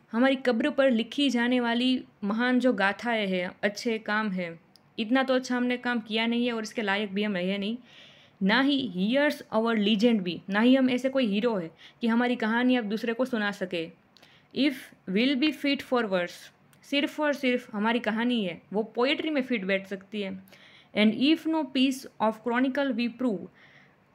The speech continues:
हाँ, माना कि हमारी जो प्रेम कहानी है वो कोई बड़े से क्रॉनिकल्स में नहीं आ सकती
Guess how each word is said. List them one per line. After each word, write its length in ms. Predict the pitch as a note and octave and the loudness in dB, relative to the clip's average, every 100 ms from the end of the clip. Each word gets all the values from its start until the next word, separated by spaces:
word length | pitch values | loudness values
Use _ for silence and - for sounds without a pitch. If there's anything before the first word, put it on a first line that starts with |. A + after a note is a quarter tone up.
| _ | _
हाँ, 300 | G3+ B3 B3+ | 0 4 4
माना 340 | F#3+ G#3+ C#4+ D4 | 2 2 2 0
कि 160 | C4 C4 | 0 -2
हमारी 480 | G3+ A3 C#4 C#4+ C#4 | 0 0 0 0 0
जो 180 | D4 C#4+ - - | 0 -2 -6 -4
प्रेम 220 | B3 C4+ | 0 0
कहानी 400 | B3+ A3 A3 G#3 | 0 -2 -2 -2
है 80 | G#3+ | -2
वो 220 | G#3 A3+ | -2 -2
कोई 160 | B3+ C4+ | 0 -2
बड़े 440 | G3+ G#3 C4 C#4+ | 0 0 0 -2
से 160 | C#4 D4 | -2 -6
क्रॉनिकल्स 600 | C4+ A#3+ B3 B3+ C4 C4 | -4 0 0 0 0 0
में 120 | B3+ B3+ | 2 2
नहीं 200 | A#3 G#3 | 2 0
आ 80 | |
सकती 360 | G3 F#3+ F#3+ F3+ | -2 -6 -8 -10